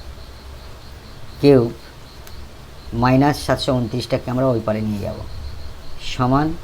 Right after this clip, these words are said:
প্লাস সাতশো ঊনত্রিশ। অতএব x to the power x cube,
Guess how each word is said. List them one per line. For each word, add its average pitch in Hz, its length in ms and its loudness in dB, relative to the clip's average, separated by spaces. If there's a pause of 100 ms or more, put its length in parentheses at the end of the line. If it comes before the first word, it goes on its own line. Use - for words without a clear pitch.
(1040)
প্লাস 143 240 6 (160)
সাতশো 120 380 -2 (160)
ঊনত্রিশ। 98 440 -6 (2250)
অতএব 147 320 6 (1400)
x - 20 -8 (1300)
to 135 160 2
the 165 180 10
power 113 240 4 (400)
x - 40 -6 (1300)
cube, 127 340 6